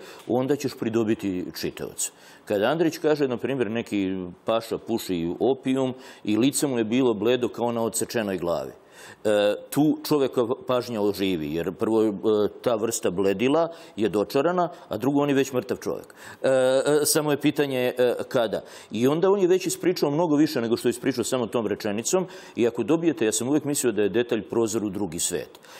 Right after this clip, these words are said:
I to u raznim malim inspiracijama dobijete te detalje koje kasnije iskoristiš, jel? A što se tiče same onoga što se može naučiti, to je ono što je Šklovski govorio o Tolstoju. Kaže, Tolstoj,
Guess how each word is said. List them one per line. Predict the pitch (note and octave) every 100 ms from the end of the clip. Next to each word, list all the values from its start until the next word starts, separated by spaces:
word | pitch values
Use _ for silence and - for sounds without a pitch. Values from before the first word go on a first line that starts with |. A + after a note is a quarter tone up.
| - -
I | G#2
to | - C#3+ D3 C3 B2
u | C3+
raznim | A#2 C#3 C3+ A#2+ A#2
malim | A#2 C3+ A#2 F#2 F2+
inspiracijama | F#2+ - G2 G2 F#2 G#2 E2+ E2
dobijete | F2+ D#2+ F2 F#2+
te | D#2+ F#2
detalje | F2 - F#2 F#2
koje | F#2 F#2+
kasnije | G2+ F#2 F#2+
iskoristiš, | F2 G#2 G2+ - -
jel? | E2 E2+ - - - -
A | G2 G2 - -
što | -
se | A#2+ C3
tiče | B3+ -
same | G3+ G#3 A#3 G#3+ E3 C3+ -
onoga | D#3+ D3
što | - B2
se | A#2+
može | D3 E3 G#2
naučiti, | E2 E2 - - G3+ - - -
to | D3+
je | F3
ono | F3
što | -
je |
Šklovski | C3+ - D3 - A#2+
govorio | A2+ B2 C3+ A#2+ G#2+ G#2 -
o | G#2 G#2 G2+ G2 -
Tolstoju. | A#2 B2 - D3 A#2+
Kaže, | F#2+ A2 G2 G2
Tolstoj, | A#2 A#2 - A2 G2